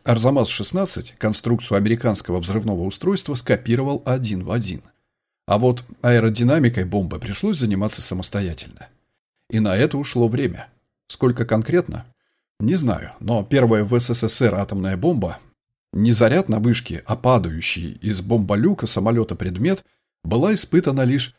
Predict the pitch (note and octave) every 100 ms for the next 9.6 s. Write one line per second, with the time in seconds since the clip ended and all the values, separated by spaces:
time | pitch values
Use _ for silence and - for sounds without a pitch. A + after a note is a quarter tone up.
0 | _ - A#2+ B2 C3+ C#3+ B2+ - - F2
1 | - A2+ G#2+ F3 F3+ D3+ - C#3 B2 B2+
2 | - G2+ G2+ A2 A#2 A#2 B2 G2+ G2+ A2+
3 | B2+ A2+ - - _ _ _ _ _ C#3
4 | B2+ - - _ - B2+ C3+ B2 A#2+ G2
5 | F2 A2+ D#3+ E3+ - B2 C#3 B2+ C#3+ -
6 | G#2 F2 G2+ G#2 E3 - A#2+ - A#2 A#2+
7 | A#2+ G#2 G#2 A#2+ A2 G2 F#2 F#2 G2+ A2+
8 | B2 C#3+ F#2 - - _ _ _ _ _
9 | - A2+ C#3 C#3+ A#2+